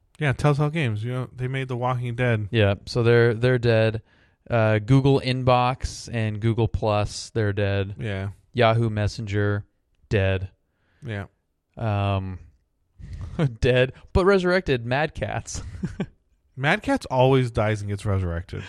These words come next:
Speaker 1: That's a company that is, like,
Speaker 2: Yeah.
Speaker 1: I feel like they've been bankrupt, like, twelve times and repurchased.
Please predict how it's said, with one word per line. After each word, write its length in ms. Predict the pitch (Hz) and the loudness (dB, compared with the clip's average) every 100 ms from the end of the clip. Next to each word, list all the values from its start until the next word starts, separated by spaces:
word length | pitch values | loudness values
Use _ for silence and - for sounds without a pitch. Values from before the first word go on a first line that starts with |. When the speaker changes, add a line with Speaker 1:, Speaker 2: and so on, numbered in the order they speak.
| - | -8
Speaker 1:
That's 160 | 143 - | -6 -6
a 40 | |
company 380 | - 165 165 165 | -6 -6 -4 -4
that 160 | 147 127 | -2 -2
is, 180 | 120 | -4
like, 200 | 120 113 | -2 2
Speaker 2:
Yeah. 300 | 113 98 95 - _ - _ _ - | 4 2 0 -6 _ -20 _ _ 0
Speaker 1:
I 100 | 135 | 0
feel 200 | - 165 | 2 2
like 160 | 165 | 2
they've 320 | 165 143 135 127 | 4 2 0 2
been 160 | 127 | 2
bankrupt, 540 | 117 117 120 127 120 117 | 4 2 2 -4 -4 -4
like, 240 | 107 95 | -4 -4
twelve 380 | - 113 110 104 | -6 0 2 2
times 580 | 113 110 110 113 107 - _ - | 0 0 0 -4 -8 -14 _ -6
and 280 | 110 104 104 | -2 -2 0
repurchased. 760 | 113 110 123 117 127 113 - | 0 0 -2 -2 -4 -6 -8